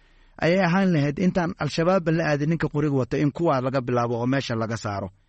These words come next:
Haddii marka iyagii xaggan la lahaa way maalgelinayaan,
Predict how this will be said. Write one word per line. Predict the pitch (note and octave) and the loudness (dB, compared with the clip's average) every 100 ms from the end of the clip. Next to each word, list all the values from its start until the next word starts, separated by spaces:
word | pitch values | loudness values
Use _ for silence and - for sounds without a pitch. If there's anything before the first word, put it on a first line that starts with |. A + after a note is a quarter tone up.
| _ | _
Haddii | B2+ E3+ | -2 0
marka | F#3+ F#3+ - F#3 | 2 0 -2 -2
iyagii | G3+ G3+ G3 F#3+ - _ _ - | -2 0 0 -2 -4 _ _ -14
xaggan | - G3 F#3+ F3+ | -6 -2 0 0
la | F#3 | 0
lahaa | F3 D#3+ | 0 0
way | D#3+ D#3 | 0 0
maalgelinayaan, | D3+ C#3 D3 F3+ E3 D3 C#3+ | 0 0 0 2 2 2 0